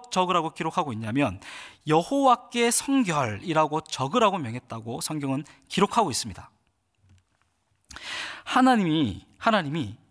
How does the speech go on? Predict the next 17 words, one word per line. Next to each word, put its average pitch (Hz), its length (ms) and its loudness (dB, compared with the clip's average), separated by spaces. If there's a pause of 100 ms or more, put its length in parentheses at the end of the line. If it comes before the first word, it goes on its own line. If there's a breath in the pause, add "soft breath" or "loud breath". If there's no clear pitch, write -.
(160)
이스라엘 262 500 0
백성들에게 151 840 -6
아주 - 480 0
구체적으로 127 800 -6 (380 loud breath)
아주 - 420 0
디테일하게 208 760 0
성막, 220 720 0 (240)
성전기구, 226 880 -2 (200)
의복 240 400 0
등을 214 220 0
만들라는 196 520 0
명령을 185 440 -4 (100)
주시는데 143 680 -4 (300 loud breath)
오늘 269 340 6
본문에 240 440 2
나타나는 220 680 0
이 226 180 -6